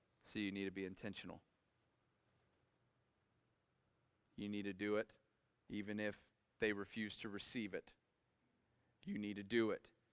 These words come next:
even if it's not noticed. You need to do it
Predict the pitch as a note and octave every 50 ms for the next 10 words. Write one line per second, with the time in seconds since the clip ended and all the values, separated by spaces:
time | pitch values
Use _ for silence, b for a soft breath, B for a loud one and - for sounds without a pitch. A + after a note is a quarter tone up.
0 | _ _ _ _ _ _ - A2 A#2+ B2+ A#2+ A2+ G#2+ G2+ - - G2+ G2 F2 E2+
1 | - - - - _ _ _ _ _ _ - G#2+ F#2+ - - - A#2 G2+ F#2+ -
2 | G#2+ A2 A2 A2 G#2+ F#2+ E2+ C#2+ - - - - - - - _ _ _ _ _
3 | _ _ _ _ _ _ _ - - A2 G#2+ G#2+ A2 G#2+ G#2 G#2 G2 A2+ B2 A#2
4 | G#2+ F2+ - -